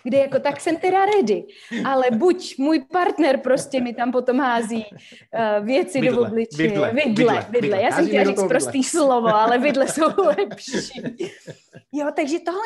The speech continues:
Speaker 1: jste jako, já chci, ale bojím se. A pak
Speaker 2: Hmm.
Speaker 1: ještě ta
Speaker 2: Hmm.
Speaker 1: přidaná stránka těch
Speaker 2: Hmm, hmm,
Speaker 1: partnerských
Speaker 2: hmm, hmm,
Speaker 1: vztahů,
Speaker 2: hmm, hmm.
Speaker 1: který jsou tak šťavnatý.
Speaker 2: Hmm, hmm. Je to, je to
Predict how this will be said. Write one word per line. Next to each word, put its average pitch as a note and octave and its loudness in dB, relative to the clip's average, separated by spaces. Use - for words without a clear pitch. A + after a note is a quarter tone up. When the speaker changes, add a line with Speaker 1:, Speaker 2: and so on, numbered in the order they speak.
Speaker 1:
jste C#4+ -4
jako, C#4 -2
já A3 -2
chci, F4+ -4
ale B3 -2
bojím G#3 -2
se. - -6
A A#3+ -8
pak D4 -8
Speaker 2:
Hmm. G3+ -12
Speaker 1:
ještě - -12
ta F4 -10
Speaker 2:
Hmm. G2+ -16
Speaker 1:
přidaná D4+ -10
stránka C#4+ -14
těch C#4+ -16
Speaker 2:
Hmm, G#3+ -14
hmm, G3 -16
Speaker 1:
partnerských C4+ -16
Speaker 2:
hmm, - -12
hmm, C4 -14
Speaker 1:
vztahů, A#3 -16
Speaker 2:
hmm, - -20
hmm. A2+ -20
Speaker 1:
který B3+ -10
jsou C#4 -8
tak D#4 -8
šťavnatý. D4 -6
Speaker 2:
Hmm, A3 -12
hmm. A2+ -12
Je A#2 -8
to, E3+ -8
je C3+ -6
to E3 -8